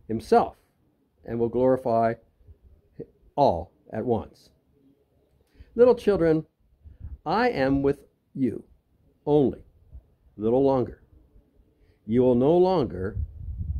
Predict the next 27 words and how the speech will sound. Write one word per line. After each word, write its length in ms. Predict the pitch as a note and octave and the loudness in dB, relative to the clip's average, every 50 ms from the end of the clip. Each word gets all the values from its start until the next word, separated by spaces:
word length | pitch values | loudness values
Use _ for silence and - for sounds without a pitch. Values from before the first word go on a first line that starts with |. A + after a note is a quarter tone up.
| - - - - - - - - - - - - - - - _ - | -6 -8 -8 -10 -12 -18 -16 -14 -14 -14 -14 -18 -20 -20 -20 _ 0
you 180 | C3+ D3+ F3+ | 2 4 4
will 300 | F#3 C#3+ C#3+ C#3+ B2+ A#2 | 4 4 4 4 4 4
look 280 | C3 G3 G#3 - - _ | 2 0 -2 -4 -8 _
for 140 | - C3+ B2 | -4 -2 2
me, 380 | B2+ E3 F#3 B2+ F2+ - - - - - - - - - | 2 2 2 2 0 -6 -10 -14 -14 -12 -10 -8 -4 -2
and 180 | C3 B2+ C3 | -2 -2 -2
I 360 | - C#3 C3+ C#3 D3+ E3+ E3 E3 - - - - - - - - - - | -2 -2 -2 -2 -2 -2 -2 -2 -2 -2 -2 -4 -8 -10 -12 -14 -16 -20
said 400 | - - - F3+ D3+ C3 - - | -16 -8 -4 -2 -2 -2 -4 -4
to 320 | - - C3 B2 A#2+ A2+ - - - - - - - - - - - - - - - - - - - - - - - - - - | -4 -2 -2 -2 -2 -4 -6 -8 -8 -8 -8 -10 -10 -10 -10 -10 -10 -8 -8 -10 -10 -8 -6 -4 -2 -2 -2 -4 -4 -4 -4 0
the 140 | - - - | 0 0 0
Jews, 500 | - - A3+ G#3 - - - - - - - - - - - _ - | 2 2 2 2 2 2 0 -2 -2 -4 -8 -14 -20 -20 -20 _ -4
as 180 | - D#3+ F#3 F#3+ | -2 0 0 0
I 80 | D#3+ | 0
said 220 | C3+ - D3+ C3+ B2+ | -2 -2 -6 -6 -4
to 60 | C#3 | -4
the 80 | C3+ | -4
Jews, 380 | C3 - F#3+ F3+ A2+ - - - - - - - - - - - - _ _ - - - - _ _ _ _ _ _ - | -2 0 0 0 0 0 -4 -10 -14 -14 -14 -16 -20 -20 -20 -20 -20 _ _ -20 -20 -20 -20 _ _ _ _ _ _ -20
so 220 | - - - C3+ B2+ | -10 -2 0 0 2
now 260 | C3 D#3 F#3 G3+ F#3 | 2 2 2 0 0
I 100 | - C3 | -2 -4
say 200 | C3 - B2 A#2 | -4 -4 -4 -6
to 80 | A#2 A#2+ | -4 -6
you, 300 | C3+ F#3+ A#3+ A3 - - _ _ _ - - - _ - - - - _ _ _ - - - _ _ - | -6 -4 -4 -6 -6 -8 _ _ _ -20 -20 -20 _ -20 -20 -20 -20 _ _ _ -20 -20 -20 _ _ -2
where 200 | - A#2 A#2+ A#2+ | 0 2 2 2
I 200 | - C#3+ D#3+ G#3 | 0 -2 -2 -2
am 260 | A3+ G#3+ F3+ E3 D#3+ C#3+ | 0 0 0 -2 -2 -4
going, 460 | - - F3 G3 - - - - | -4 -4 -4 -4 -4 -4 -8 -12